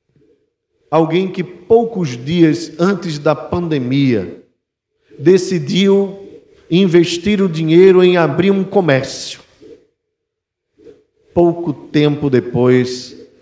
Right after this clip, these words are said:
a decretação do fechamento do comércio.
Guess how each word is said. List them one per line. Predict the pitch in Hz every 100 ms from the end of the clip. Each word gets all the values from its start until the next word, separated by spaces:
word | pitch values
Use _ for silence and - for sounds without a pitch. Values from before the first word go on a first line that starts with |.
| _
a | 117
decretação | 120 123 127 127 123 110 - 120 113 113 110 - _ _ _ _ - - -
do | 123
fechamento | - 143 - 127 113 127 120 113
do | 104
comércio. | - 98 82 76 - -